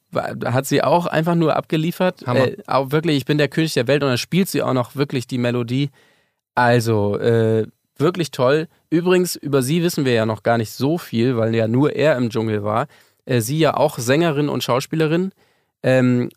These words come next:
Speaker 1: und ein weiteres Mal, ein weiteres Bingo auf dem Sommerhauszettel, möchte ich fast sagen, der erfahrene Schauspieler, der die, sie da so ein bisschen durchführt, ne? Ja, versuch mal deine Anmoderation.
Speaker 2: Ja, aber das vor-,
Speaker 1: Ja,
Speaker 2: ganz
Speaker 1: nochmal. Nochmal.
Speaker 2: Das ist immer so geil, wie er das halt so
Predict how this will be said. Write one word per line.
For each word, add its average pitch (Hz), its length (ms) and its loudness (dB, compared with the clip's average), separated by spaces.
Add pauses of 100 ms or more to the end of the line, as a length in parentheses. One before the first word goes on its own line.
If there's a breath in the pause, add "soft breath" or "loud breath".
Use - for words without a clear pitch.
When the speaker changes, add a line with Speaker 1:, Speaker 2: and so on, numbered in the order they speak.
(140)
Speaker 1:
und 233 420 4 (680)
ein 127 180 0
weiteres 151 440 2
Mal, 135 300 4
ein 123 160 0
weiteres 143 340 0
Bingo 147 400 2
auf 127 160 0
dem 131 240 0
Sommerhauszettel, 135 960 -2
möchte 135 280 -2
ich - 100 -14
fast 123 200 -6
sagen, 123 400 0 (580 soft breath)
der 123 120 4
erfahrene 127 500 2
Schauspieler, 120 680 0
der 113 180 2
die, 113 240 -4
sie 123 200 0
da 117 140 4
so 107 80 0
ein 110 80 0
bisschen 110 220 -2
durchführt, 110 460 -2
ne? 139 220 -2 (200)
Ja, 131 200 0 (100)
versuch 123 340 -2
mal 160 220 -2
deine 139 240 -2
Anmoderation. 143 600 0
Speaker 2:
Ja, 165 140 -10
aber - 60 -20
das - 80 -14
vor-, - 180 -8
Speaker 1:
Ja, 104 120 -4
Speaker 2:
ganz 151 220 -6
Speaker 1:
nochmal. 117 340 0 (720 loud breath)
Nochmal. 131 300 0 (220)
Speaker 2:
Das - 200 -8
ist 170 100 -6
immer 180 160 0
so 165 140 -2
geil, 160 300 2
wie 151 80 2
er 143 100 4
das 147 240 0
halt 147 240 0
so 143 440 0